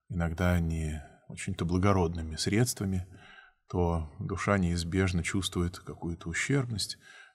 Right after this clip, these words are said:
э, чувствует безблагодатность такого рода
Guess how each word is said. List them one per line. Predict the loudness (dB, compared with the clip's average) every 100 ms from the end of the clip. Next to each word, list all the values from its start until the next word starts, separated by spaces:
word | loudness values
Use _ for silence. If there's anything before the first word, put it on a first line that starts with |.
| _
э, | -4 -2 0
чувствует | -2 -4 -4 -2 -2 -2 -10 -16 _ _ -20 -20 _ -4
безблагодатность | -2 2 6 6 8 6 4 -2 -2 -6 -10
такого | -12 0 2 4
рода | 4 4 2 -2